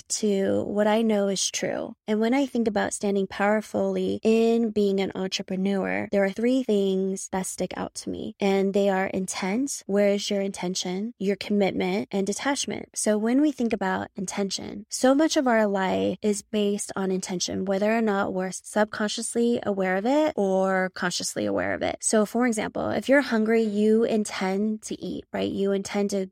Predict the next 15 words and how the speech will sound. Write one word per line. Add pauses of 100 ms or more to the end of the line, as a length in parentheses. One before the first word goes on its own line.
(100)
go
to
your
fridge
and
grab
something
or
see
what's
available,
or
you
intend
to